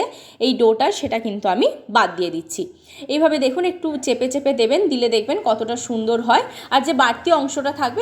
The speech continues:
সেটা কিন্তু একটু এইভাবে নিয়ে নেবেন। দে-, তারপরে দেখবেন কতটা সুন্দরভাবে এই মিষ্টিগুলো তৈরি হয়ে যাচ্ছে, তালের সন্দেশগুলো। আমি আপনাদের দেখাচ্ছি যে তোলার পর কতটা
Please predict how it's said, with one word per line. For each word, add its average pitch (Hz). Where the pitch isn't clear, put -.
সেটা 220
কিন্তু 220
একটু 208
এইভাবে 214
নিয়ে 196
নেবেন। 165
দে-, 302
তারপরে 247
দেখবেন 320
কতটা 277
সুন্দরভাবে 277
এই 262
মিষ্টিগুলো 247
তৈরি 220
হয়ে 233
যাচ্ছে, 220
তালের 214
সন্দেশগুলো। 202
আমি 285
আপনাদের 311
দেখাচ্ছি 269
যে 311
তোলার 254
পর 226
কতটা 311